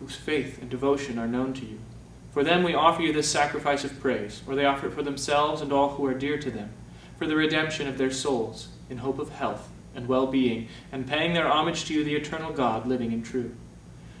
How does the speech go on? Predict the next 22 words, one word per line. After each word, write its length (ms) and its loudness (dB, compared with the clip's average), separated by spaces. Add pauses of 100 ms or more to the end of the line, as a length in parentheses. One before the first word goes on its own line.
(120)
In 140 -4
communion 440 -2
with 120 0
those 200 4
whose 160 -4
memory 380 2
we 100 4
venerate, 440 -2 (200)
especially 560 0
the 120 -2
glorious 420 2
ever 200 0
Virgin 380 -2
Mary, 380 -2 (400)
Mother 260 2
of 80 2
our 160 2
God 340 0
and 200 -2
Lord 280 0
Jesus 320 -4
Christ, 480 -8